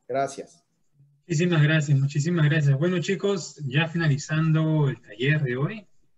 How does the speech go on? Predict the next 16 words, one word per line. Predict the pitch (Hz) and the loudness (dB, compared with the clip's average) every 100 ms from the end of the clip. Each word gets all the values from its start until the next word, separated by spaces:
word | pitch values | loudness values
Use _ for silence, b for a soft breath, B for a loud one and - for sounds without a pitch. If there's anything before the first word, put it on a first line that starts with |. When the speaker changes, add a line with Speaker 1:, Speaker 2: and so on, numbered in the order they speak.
| - - _ _ _ _ | -20 -20 _ _ _ _
Speaker 2:
les | - 135 160 | -6 -4 -2
hago | 185 | -2
llegar | 185 156 175 208 - _ - | 2 2 2 0 -6 _ -6
el | 156 151 139 127 117 | 0 4 4 2 -4
cuestionario | - 135 - 143 170 208 | -4 -4 2 4 4 0
a | 196 | -2
ver | 190 202 - - | -2 -4 -10 -8
qué | 175 | -4
tanto | 147 190 185 180 | -2 0 0 0
hemos | 175 165 | 0 0
aprendido | 151 147 135 143 | 0 0 2 4
hoy | 143 | 4
día | 127 151 143 | 4 2 2
después | - - 120 113 | -2 -6 -12 -8
de | 117 | -8
esto. | 120 - 190 | -8 -6 -6